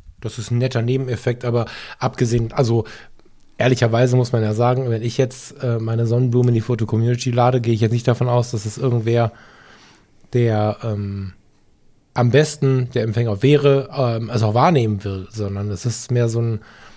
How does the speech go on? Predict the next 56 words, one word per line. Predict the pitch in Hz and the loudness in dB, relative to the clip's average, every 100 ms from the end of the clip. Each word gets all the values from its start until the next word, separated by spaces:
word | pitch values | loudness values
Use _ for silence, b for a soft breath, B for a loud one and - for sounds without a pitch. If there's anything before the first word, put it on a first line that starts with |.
| B - | B 0
gesamtes | 117 156 156 - | 2 2 0 0
Bild, | 135 123 | 2 2
was | 117 - | 0 -2
wir | 113 | -4
damit | 107 104 | -4 -6
zeichnen, | - 104 101 110 104 104 101 | -6 -8 -6 -6 -6 -8 -10
als | - | -8
wenn | 110 107 | -6 -4
wir, | 113 107 B B B B B B - | -4 -4 B B B B B B -16
keine | - 113 107 | -6 -4 0
Ahnung, | 120 131 113 | 0 0 0
mit | 110 - - _ _ - | -2 -6 -18 _ _ -4
ganz | 113 - | -4 -2
vielen | 127 113 | -2 0
tausend | 120 120 117 | 0 2 0
Menschen | 131 - 131 | 0 0 -2
so | 117 | 0
ein | 123 113 | 0 2
Bild | 135 135 | 2 0
auf | 113 | -4
dem | 110 | -4
Strand | - 120 127 139 | -2 -2 -2 0
machen, | 123 139 135 | -2 0 -2
in | 123 | 0
dem | 120 117 | -2 0
die | 120 | 0
mit | 117 | 0
dem | 113 | 2
gelben | 123 123 | 0 0
T-Shirt | 123 127 110 120 | -2 -2 -4 -6
auf | 110 | -6
der | 113 | -4
einen | 123 131 | -2 -2
Seite | 127 123 | -2 -2
stehen, | 139 120 | 0 0
die | |
mit | 110 113 | -2 -2
dem | 110 | -2
blauen | 113 117 110 | -2 -2 -2
auf | |
der | - 113 | -2 0
anderen | 131 120 | 0 2
Seite | 131 135 | 2 2
und | 113 | -2
irgendeiner | 123 123 120 117 | -2 -4 -2 0
macht | 117 - | -2 -4
da | 107 | -6
Viereck | - 139 131 | -4 -6 -6
draus, | - 135 143 - b b b b b b b b b b b b - | -2 0 0 -2 b b b b b b b b b b b b -2
dann | 110 110 | 0 2
sind | 123 110 | 2 0
wir | 120 139 139 135 | 4 4 4 2
als | 131 | -2
Einzelperson | 123 139 143 123 120 120 | 0 0 0 0 0 -2
völlig | 117 110 | -2 -2
unwichtig. | 117 98 - 92 - | -4 -6 -8 -10 -12